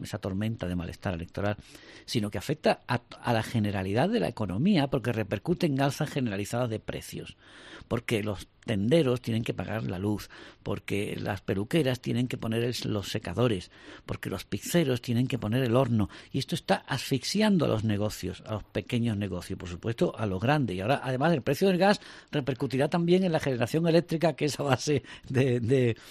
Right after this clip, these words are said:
en parte a base de gas. Segundo, afecta al famoso programa de transición ecológica del cual es responsable, en teoría, la, la vicepresidenta Rivera,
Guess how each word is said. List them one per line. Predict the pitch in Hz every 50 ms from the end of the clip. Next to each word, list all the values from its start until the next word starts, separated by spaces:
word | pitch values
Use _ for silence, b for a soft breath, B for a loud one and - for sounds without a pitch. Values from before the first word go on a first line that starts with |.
| B B B B B B B -
en | - 120 104
parte | - - 135 139 - - 160 151 160
a | 135 123 120
base | 120 127 123 120 - 131 113
de | 101 101
gas. | 95 101 90 85 - B B B B B B B B B
Segundo, | - - 151 170 202 196 160 123 113 101 - - _
afecta | - 123 - 185 190 180 - - 233 247 214 - - -
al | - 131 120
famoso | - - 113 123 165 - - 208
programa | 180 190 170 147 156 170 185 190 190 196
de | 180 175 -
transición | - 151 143 117 131 117 - 147 147 165
ecológica | 165 - 151 143 156 175 - - 165 151 - 180 175 165
del | 139 120 120
cual | - 127 131 135 147 156 156 151 147
es | 139 139 151 147 120 -
responsable, | 127 139 - - 123 123 120 - 151 143 151 151 160 170 165 175 160 117
en | 117 117
teoría, | - 127 113 117 127 131 139 143
la, | 147 123 113 107 95
la | 98 107 104
vicepresidenta | 104 110 - 117 - - 101 107 113 104 - 113
Rivera, | 98 104 107 104 104 95 - -